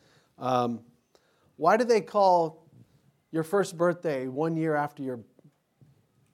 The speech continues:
birthday, as one person said? How about, why do they call a driveway a driveway when you park in it and a parkway a parkway when you drive in it?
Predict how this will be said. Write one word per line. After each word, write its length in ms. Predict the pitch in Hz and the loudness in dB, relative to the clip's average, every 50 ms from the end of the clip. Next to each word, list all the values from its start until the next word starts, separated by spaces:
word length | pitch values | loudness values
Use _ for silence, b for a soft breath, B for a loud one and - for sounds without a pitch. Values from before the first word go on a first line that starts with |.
| _ _ _ _ | _ _ _ _
birthday, 880 | 127 123 120 156 156 160 139 - - - _ - - 123 117 107 107 95 - _ _ _ _ _ _ _ _ _ _ _ _ _ _ _ _ _ _ 120 | -20 -14 -4 0 0 0 0 -4 -10 -20 _ -18 -12 -10 -10 -10 -12 -16 -20 _ _ _ _ _ _ _ _ _ _ _ _ _ _ _ _ _ _ -20
as 120 | 113 117 | -20 -18
one 180 | 123 120 113 107 | -16 -16 -16 -16
person 320 | - 120 104 - 120 113 | -16 -16 -16 -16 -20 -20
said? 320 | - - 113 101 101 - _ _ _ _ _ _ _ _ _ _ _ _ _ _ _ _ _ _ _ _ _ _ _ _ _ _ _ _ _ | -18 -18 -20 -20 -20 -20 _ _ _ _ _ _ _ _ _ _ _ _ _ _ _ _ _ _ _ _ _ _ _ _ _ _ _ _ _
How 100 | - 175 | 0 4
about, 300 | 202 233 226 208 185 180 | 8 8 8 8 8 6
why 100 | 190 208 | 6 6
do 80 | 233 | 8
they 140 | 240 233 214 | 6 6 2
call 320 | - - 214 208 202 190 165 | 2 2 4 4 6 6 4
a 40 | |
driveway 760 | 147 139 165 175 185 196 190 170 170 170 160 156 156 160 156 156 _ _ _ _ _ _ _ _ _ _ _ _ _ _ _ _ _ - | 2 4 4 6 6 6 4 0 -2 -2 -2 -2 -2 -4 -6 -10 _ _ _ _ _ _ _ _ _ _ _ _ _ _ _ _ _ -12
a 80 | 139 | -8
driveway 720 | 135 147 165 170 185 185 160 160 151 147 139 139 139 139 - _ _ _ _ _ _ _ _ _ _ _ | 0 2 4 4 4 4 2 0 -2 -2 -2 -4 -6 -8 -14 _ _ _ _ _ _ _ _ _ _ _
when 120 | 151 147 | -4 -2
you 100 | 147 143 | -2 0
park 320 | 147 175 175 180 170 170 165 | 4 6 6 6 6 4 -2
in 100 | 147 143 | -4 -4
it 140 | 143 139 | -4 -6
and 80 | 139 135 | -8 -10
a 40 | 127 | -4
parkway 640 | - 165 160 165 160 - 160 147 139 131 131 127 - _ _ _ - | 0 2 2 2 2 -2 -2 -2 -2 -2 -4 -8 -12 _ _ _ -20
a 60 | - | -6
parkway 420 | - 165 170 170 165 160 147 131 | 2 2 2 2 2 -2 -4 -4
when 160 | 127 123 123 | -4 -6 -6
you 100 | 123 123 | -8 -8
drive 300 | 120 143 147 139 131 117 | -4 -2 0 0 0 -2
in 80 | 113 98 | -4 -10
it? 160 | 92 - - | -16 -20 -20